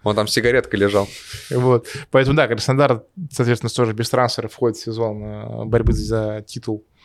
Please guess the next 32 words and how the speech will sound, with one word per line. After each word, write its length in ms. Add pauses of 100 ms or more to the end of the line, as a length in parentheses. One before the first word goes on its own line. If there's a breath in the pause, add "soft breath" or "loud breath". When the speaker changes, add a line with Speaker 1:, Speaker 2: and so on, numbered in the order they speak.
(320 loud breath)
Speaker 2:
Без 300
этих 180
трансферов. 480
Я 80
уже 160
говорил, 240
что 420 (520)
до 220
сих 200
пор 120
допускаю, 540
что 180
это 140
может 260
вообще 880 (200)
на 180
пользу 340
им 120
пойти, 280
да, 120
и 40
так 180
далее. 320 (480 loud breath)
Speaker 1:
Андрей 220
романтик. 480
Speaker 2:
Я 200
романтик, 440
да. 400 (400)
Соответственно, 580
Speaker 1:
Не 60
Speaker 2:
Локомотив 260
Speaker 1:
трогайте. 560